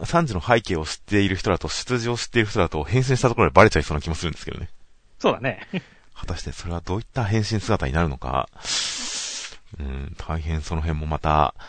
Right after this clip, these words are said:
Speaker 1: えー、小田先生のセンスの、こう、大暴れを期待してますよ。
Speaker 2: そうですね。<laughs>
Speaker 1: では続きまして、ドクターストーンの第九十話、内容としましては、えー、空飛んで、えー、食料とかも探しました。小麦発見という展開でした。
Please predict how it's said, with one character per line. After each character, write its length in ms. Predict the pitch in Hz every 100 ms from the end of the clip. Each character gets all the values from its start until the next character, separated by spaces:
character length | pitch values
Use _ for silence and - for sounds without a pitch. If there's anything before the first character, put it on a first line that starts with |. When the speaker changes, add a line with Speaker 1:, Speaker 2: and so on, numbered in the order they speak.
| - - - - -
Speaker 1:
え 500 | 80 69 - - -
ー、 40 |
小 80 | 80
田 80 | 80
先 140 | 87
生 160 | 80 76
の 80 | 69
セ 140 | -
ン 60 | 82
ス 140 | -
の、 180 | 64 - - - - -
こ 360 | - 60 57 50
う、 0 |
大 220 | 95 85
暴 100 | 78
れ 60 | 67
を 80 | 67
期 100 | -
待 120 | 76
し 20 |
て 60 | 71
ま 60 |
す 80 | -
よ。 100 | - - _ - -
Speaker 2:
そ 120 | -
う 20 | -
で 60 |
す 60 | -
ね。 120 | 104 - 180 165 180 -
<laughs> 480 | - _ - - -
Speaker 1:
で 120 | -
は 60 | 110
続 200 | - 123
き 100 | 131
ま 60 |
し 60 | 127
て、 80 | 98
ド 80 | -
ク 80 |
タ 100 | -
ー 40 | 127
ス 80 | -
ト 80 |
ー 40 | 117
ン 40 |
の 100 | 104
第 160 | 104 101
九 200 | - 92
十 200 | 90 85
話、 160 | 73
内 140 | 73 80
容 80 | 87
と 80 |
し 60 | -
ま 60 | 80
し 80 |
て 80 | -
は、 300 | 87 110 113 - - - -
え 260 | 101 95
ー、 100 | 92
空 160 | 107 92
飛 160 | 80
ん 200 | 76 76
で、 400 | 85 107 113 -
え 20 | 78
ー、 20 |
食 260 | - 80 80
料 140 | 69
と 80 | -
か 80 | 65
も 80 |
探 200 | 64 78 92
し 100 | 98
ま 80 |
し 80 | 98
た。 160 | 87 69
小 100 | 78
麦 180 | 82 80
発 180 | 73 -
見 120 | 80
と 80 | 78
い 40 |
う 20 |
展 120 | 78
開 100 | 69
で 60 | 69
し 40 |
た。 140 | -